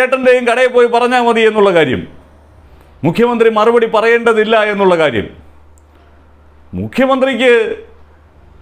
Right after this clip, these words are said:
ഇങ്ങനെ വാലും തുമ്പുമില്ലാത്ത ആരോപണങ്ങൾക്കൊക്കെ മറുപടി പറയാനല്ല നേരമെന്ന് ബാലൻ പറഞ്ഞതും, ഏതെങ്കിലും ഒരു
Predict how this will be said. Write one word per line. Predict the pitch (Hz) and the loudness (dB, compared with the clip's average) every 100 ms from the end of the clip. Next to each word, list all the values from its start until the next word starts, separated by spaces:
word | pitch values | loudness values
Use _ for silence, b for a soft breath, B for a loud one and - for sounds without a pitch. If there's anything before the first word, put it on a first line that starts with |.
| - - - - - - - 180 | -20 -20 -20 -20 -20 -20 -8 -4
ഇങ്ങനെ | 214 240 233 226 220 190 | 0 2 2 2 0 0
വാലും | 185 220 247 220 | 0 0 0 0
തുമ്പുമില്ലാത്ത | 240 240 233 233 226 226 214 | 0 2 2 2 2 2 2
ആരോപണങ്ങൾക്കൊക്കെ | 233 233 233 233 233 220 220 233 | 2 0 0 0 0 0 0 0
മറുപടി | 208 226 233 233 | 0 0 0 2
പറയാനല്ല | 240 233 233 233 220 | 0 0 0 0 2
നേരമെന്ന് | 233 247 240 233 214 | 2 2 0 0 0
ബാലൻ | 220 262 269 | 0 0 0
പറഞ്ഞതും, | 247 226 170 143 220 - - - - - - - - - _ - - _ - 120 | -2 0 -2 -4 -8 -18 -20 -20 -20 -20 -20 -20 -20 -20 _ -20 -20 _ -8 -4
ഏതെങ്കിലും | 185 247 269 269 | 0 0 0 0
ഒരു | 254 | 0